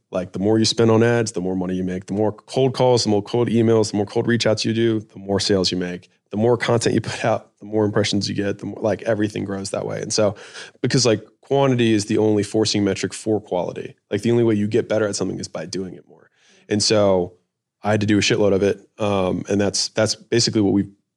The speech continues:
built over the last eighteen months is I started just posting three times a week, just videos from a computer, which have been relatively, you know, notorious for being terrible quality, you know, and then s-, slowly, you know, add-, added an editor. And then I was like, "Okay, well, maybe I should,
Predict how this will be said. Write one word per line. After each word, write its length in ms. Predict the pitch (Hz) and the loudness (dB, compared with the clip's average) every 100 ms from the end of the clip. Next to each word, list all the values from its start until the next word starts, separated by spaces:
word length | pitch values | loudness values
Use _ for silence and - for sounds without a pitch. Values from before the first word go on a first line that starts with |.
| _ | _
built 160 | 110 98 | 0 2
over 120 | 101 | 2
the 80 | 101 | 2
last 200 | 95 95 | 2 0
eighteen 200 | 98 92 | -2 0
months 200 | 98 95 | 0 0
is 80 | 92 | -2
I 60 | |
started 280 | 90 95 90 | -2 0 -2
just 160 | - - | -4 -4
posting 340 | 90 - 90 | -4 -2 -4
three 180 | 87 98 | -4 -6
times 240 | 92 90 87 | -4 -2 0
a 20 | |
week, 200 | 92 92 | -2 -2
just 200 | 90 - | -4 -2
videos 320 | 92 92 87 | -2 0 -2
from 220 | 92 87 | -4 -4
a 140 | 85 - _ _ | -4 -8 _ _
computer, 560 | - 90 104 98 92 95 _ _ - | -8 -2 0 0 -2 -6 _ _ -8
which 360 | 95 - - - _ _ | -2 -2 -4 -14 _ _
have 120 | - 90 | -8 0
been 100 | 95 | 2
relatively, 480 | 92 95 90 92 92 | 2 0 0 -2 -2
you 100 | 98 | -2
know, 100 | 90 | 0
notorious 460 | 95 92 101 95 98 | -2 0 2 2 2
for 80 | |
being 200 | 92 92 | 0 -2
terrible 260 | 92 95 92 | -2 -2 -2
quality, 380 | 98 98 95 98 - | -2 -2 -2 -6 -4
you 140 | 110 | -2
know, 80 | 95 | 0
and 100 | 95 | 0
then 80 | 95 | -2
s-, 220 | - - | -4 -6
slowly, 480 | - - 92 92 95 | -6 -2 0 2 2
you 120 | 92 | 0
know, 100 | 90 | 0
add-, 320 | 85 92 87 - - | 0 -2 -4 -6 -6
added 280 | 92 90 87 | -4 -4 -6
an 120 | 90 | -6
editor. 420 | 87 90 92 92 | -6 -6 -4 -4
And 100 | 92 | -4
then 60 | 92 | -6
I 60 | |
was 100 | 90 | -6
like, 140 | 90 90 | -6 -8
"Okay, 220 | - 92 | -4 -4
well, 160 | 90 87 | -4 -6
maybe 180 | 92 95 | -8 -8
I 60 | |
should, 240 | 90 92 | -6 -8